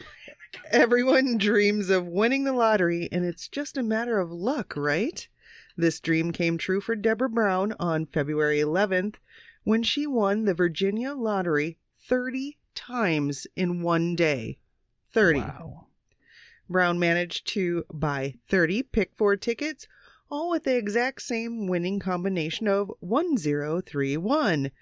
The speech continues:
Speaker 1: Brown said that she had seen those numbers throughout the day after initially buying twenty tickets with that combination at a gas station in Chesterfield County.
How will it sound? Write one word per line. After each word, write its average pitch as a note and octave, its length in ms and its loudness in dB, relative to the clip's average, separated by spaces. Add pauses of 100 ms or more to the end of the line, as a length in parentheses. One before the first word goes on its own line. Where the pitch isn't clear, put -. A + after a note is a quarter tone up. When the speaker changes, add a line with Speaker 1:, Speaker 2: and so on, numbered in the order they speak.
(440)
Speaker 1:
Brown D#3+ 300 2
said E3 280 2
that F3 160 2
she G3+ 200 0
had F3 200 -2
seen B3 280 -2
those F3 260 2
numbers F3+ 560 -2
throughout G#3 400 -2
the D4+ 100 -2
day B3 560 -6 (340)
after A3+ 320 0
initially C4 400 -2
buying A3 360 -2
twenty E4+ 320 -4
tickets - 720 -6
with F#3 180 -4
that E3+ 240 -4
combination E3 640 -4
at D#3+ 100 -2
a D#3+ 40 -2
gas D#3 320 -2
station D#3+ 340 -6
in D3+ 140 -6
Chesterfield F3 680 -6
County. A3 560 -6